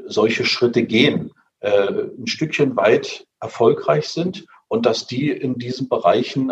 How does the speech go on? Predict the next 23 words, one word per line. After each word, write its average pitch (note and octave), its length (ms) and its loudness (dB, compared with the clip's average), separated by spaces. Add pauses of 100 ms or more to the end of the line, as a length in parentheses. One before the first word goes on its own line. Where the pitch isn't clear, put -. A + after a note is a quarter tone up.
auch, A#2 340 4 (260)
ähm, A2+ 320 0 (180)
Erträge C3+ 540 2
erwirtschaften G2+ 720 -2
können. E2+ 200 -18
Denn F2+ 180 -10
wenn A2 100 2
man A#2+ 140 4
sich A#2 200 0
im - 120 -6
Markt G#2+ 340 -2
bewegt, B2 500 -4 (520)
äh, A2+ 220 4
kommt A#2+ 280 0
man B2+ 440 -2
eben A2+ 200 -8
halt A2 160 2
auch A2 140 0
dazu, B2+ 500 0 (220)
nicht A#2+ 260 -6
nur A#2 380 4
Pakete - 520 -4
auszufahren, - 880 0